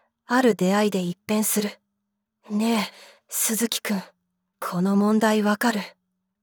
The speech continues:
教室で、一人の女子生徒が健太郎に声をかけた。彼女の名は、佐々木美咲。クラスの人気者で、誰とでも気さくに話す明るい性格だった。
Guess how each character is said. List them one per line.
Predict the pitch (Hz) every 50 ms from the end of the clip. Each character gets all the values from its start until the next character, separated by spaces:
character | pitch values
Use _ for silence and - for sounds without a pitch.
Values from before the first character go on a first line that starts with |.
| _
教 | - - - 180 190 202
室 | 196 - - - 208
で、 | 214 214 202 - _ - - - - _ _ _ _ _
一 | _ - - - 330 320
人 | 320 311 254
の | 214 175
女 | 175 - 180
子 | 185
生 | - - - 247 254
徒 | 247 240 202
が | 175 160 -
健 | - - 214 233
太 | 254 - 277 269
郎 | 269 269 269
に | 262 254 247
声 | - - 277 277 285 254
を | 208 -
か | - 196 185
け | - 214
た。 | - - - - _ _ _ _ _ _ _ _ _
彼 | - - 240 240 247 254 240
女 | - 220 190
の | 180 175
名 | 180 180 180
は、 | 180 180 - - _ - _ _ _ _ _
佐 | - - - - 190
々 | - 226 226
木 | - - 247
美 | 233 226 220
咲。 | - - 220 - - 214 - _ _ _ _ _ _ _ _ _ _ _
ク | - - 254 247
ラ | 254 262
ス | - - 202
の | 180 165 160
人 | 165 180 190 202
気 | - -
者 | - - 190
で、 | 180 185 175 - - - - - - - _ _ _ _ _ -
誰 | 208 226 233 262 277 269
と | 254 214
で | 190 196 190
も | 175 170
気 | - - -
さ | - 240 233
く | - 269
に | 262 269
話 | 247 226 240 240 247 247
す | - - 180
明 | 160 175 - - 233 247
る | 269 294
い | 277
性 | - - 269 269 254
格 | - 254 - 269 262
だ | 262
っ | -
た。 | - - 208 - -